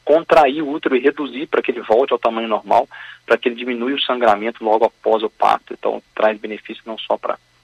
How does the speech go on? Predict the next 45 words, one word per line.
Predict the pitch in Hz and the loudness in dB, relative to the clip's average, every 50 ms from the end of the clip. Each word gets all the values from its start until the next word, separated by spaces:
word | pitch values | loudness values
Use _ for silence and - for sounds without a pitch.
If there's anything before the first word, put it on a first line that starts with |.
| _ _ - | _ _ -20
pra | - - | -20 -16
criança, | - - - 95 95 101 - - | -12 -10 -8 -6 -8 -8 -8 -8
como | - 101 110 107 | -8 -8 -6 -4
pra | - - 101 98 | -2 0 0 0
mãe | 92 95 101 113 | -2 -4 -8 -6
também. | 113 - - 117 101 107 - _ - - - - - - - _ - | -8 -8 -8 -6 -8 -10 -10 _ -20 -20 -20 -20 -20 -20 -12 _ -4
E | 123 | -4
os | 117 120 | -2 0
estudos | 113 - - - 127 123 - | -2 -2 -2 -2 -4 -2 -2
são | - 113 104 | -2 -2 0
bem | 110 120 127 | -2 -4 -4
claros | - - 110 113 117 117 107 | 0 4 4 4 4 2 0
em | 107 | -2
relação | 107 107 104 - - 107 101 | 0 0 0 0 -2 -6 -8
a | 104 | -8
isso, | 113 - - | -8 -10 -12
né? | - - - _ _ _ _ _ _ _ _ _ _ | -12 -14 -14 _ _ _ _ _ _ _ _ _ _
Os | - 110 117 | -12 -2 0
locais, | 117 107 - - - 107 117 117 110 101 | 0 0 2 2 4 4 6 6 4 2
as | 101 95 - - - _ | -2 -8 -8 -12 -12 _
políticas | 120 117 120 117 - 131 - - | -8 -8 -6 -8 -8 -8 -10 -8
públicas | _ - 120 117 - 123 | _ -12 -8 -6 -6 -6
de | 113 - | -4 -2
saúde | - 107 107 113 117 - | -2 0 0 -2 -4 -6
que | - 131 | -8 -12
incentivam | 120 - - 123 113 107 - - 131 120 117 113 | -10 -8 -6 -6 -6 -6 -8 -8 -6 -2 0 0
o | |
aleitamento | 107 110 107 - 110 104 98 104 107 107 - 104 | 0 0 0 -2 -2 -2 -2 -4 -10 -10 -12 -14
no | 104 - | -16 -12
primeiro | - 107 104 101 107 107 104 98 | -10 -10 -8 -6 -6 -6 -8 -8
minuto | 98 98 104 101 - 101 | -12 -14 -14 -14 -14 -14
de | 101 101 | -16 -14
vida, | 101 104 120 135 123 117 - - - - - - - _ _ _ _ | -10 -8 -4 0 -2 -2 -2 -4 -20 -20 -20 -20 -20 _ _ _ _
diminui | - - 113 113 110 113 117 117 | -10 -8 -6 -6 -4 0 0 0
a | 110 | 2
mortalidade | 110 110 - - 117 113 110 107 104 107 104 117 | 0 0 -2 0 -2 0 4 4 4 4 4 2
materna | 113 117 110 - _ - 117 120 123 127 | 2 2 2 2 _ 2 2 2 2 -2
e | 127 | -6
infantil, | 120 - 135 120 - - 101 | -6 -6 -6 -6 -6 -8 -6
tanto | - 110 110 110 | -4 -4 0 2
da | 117 104 | 2 2
mãe | - 98 104 104 | 2 0 -6 -10
quanto | - - - 110 | -8 -10 -8 -6
da | - 104 | -6 -6
criança, | - - 104 104 104 110 110 - | -6 -8 -10 -10 -14 -14 -16 -16